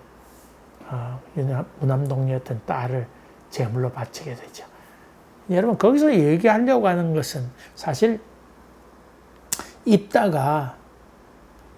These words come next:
무시도 당했다고 하는 것도 거기서 하고자 한 얘기지만은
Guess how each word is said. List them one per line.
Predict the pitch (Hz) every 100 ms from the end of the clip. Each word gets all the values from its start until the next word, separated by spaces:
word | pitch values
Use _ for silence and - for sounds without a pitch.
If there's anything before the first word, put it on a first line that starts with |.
| -
무시도 | 170 180 - 160
당했다고 | 131 147 170 165 180 170
하는 | 170 190
것도 | 196 196 202 180 175
거기서 | 180 170 -
하고자 | 160 160 185 156
한 | 156 156
얘기지만은 | 135 156 147 143 135 135 127